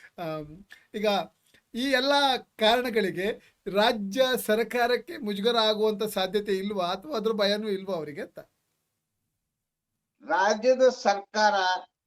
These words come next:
Speaker 2: sometimes ನನಗೆ ಡೌಟ್, ಇದು ಬಿ ಜೆ ಪಿ ಸರ್ಕಾರ, ಕಾಂಗ್ರೆಸ್ ಸರ್ಕಾರನ ಡೌಟ್ ಆಗುತ್ತೆ.
Speaker 1: ಹಾ,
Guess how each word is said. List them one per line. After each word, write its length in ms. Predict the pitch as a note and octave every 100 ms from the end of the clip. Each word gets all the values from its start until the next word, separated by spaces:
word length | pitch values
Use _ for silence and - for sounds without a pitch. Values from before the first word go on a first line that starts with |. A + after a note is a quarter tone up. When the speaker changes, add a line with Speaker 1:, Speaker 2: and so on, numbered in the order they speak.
| _ _ -
Speaker 2:
sometimes 800 | E3+ G#3 A3 G#3+ A3 A3+ G#3+ G#3+
ನನಗೆ 300 | G#3 G#3 F#3+
ಡೌಟ್, 280 | F#3 G#3 G#3
ಇದು 260 | G3 F#3 E3
ಬಿ 140 | G3+
ಜೆ 160 | G#3 G#3
ಪಿ 200 | G3 F#3+
ಸರ್ಕಾರ, 420 | F3 F3 F#3 F3+ F3 G3+ -
ಕಾಂಗ್ರೆಸ್ 460 | E3+ F#3 F#3+ F3+
ಸರ್ಕಾರನ 480 | - - E3+ D#3+ D#3 F3 E3
ಡೌಟ್ 260 | C#3+ C#3
ಆಗುತ್ತೆ. 500 | C#3 A#2+ A2+ - G2 G2+ - -
Speaker 1:
ಹಾ, 120 | G3+